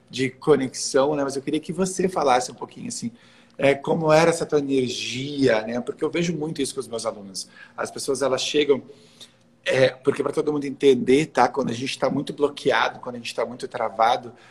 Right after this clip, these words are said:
isso traz tanto sofrimento, dre-, drena tanto a nossa energia, né? Que, que o,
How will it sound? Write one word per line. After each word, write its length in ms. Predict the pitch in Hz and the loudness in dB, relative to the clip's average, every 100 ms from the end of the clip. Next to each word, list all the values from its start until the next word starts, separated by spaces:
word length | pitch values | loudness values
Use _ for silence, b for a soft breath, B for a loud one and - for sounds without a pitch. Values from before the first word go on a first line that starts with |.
| B B _ _ _ _ - | B B _ _ _ _ -12
isso 180 | - 160 | -8 -8
traz 380 | - 151 151 - | 0 4 4 2
tanto 260 | 180 233 | -4 -4
sofrimento, 600 | - 202 170 123 131 - | -2 -2 -2 -2 -2 -4
dre-, 420 | 120 117 143 175 - | -2 2 4 4 -2
drena 560 | 123 139 151 196 180 165 | 0 2 2 0 0 -2
tanto 500 | - 151 156 - 143 | -4 -4 -4 -2 -2
a 20 | |
nossa 260 | 127 - 120 | 0 -2 -2
energia, 580 | 117 110 110 127 139 - b b _ 135 | -2 -4 -8 -4 -4 -6 b b _ 0
né? 200 | 139 139 | 0 0
Que, 480 | - - 151 - - B B B B B B B _ - | -6 -4 -4 -4 -10 B B B B B B B _ -2
que 120 | 185 | 2
o, 180 | 180 | 2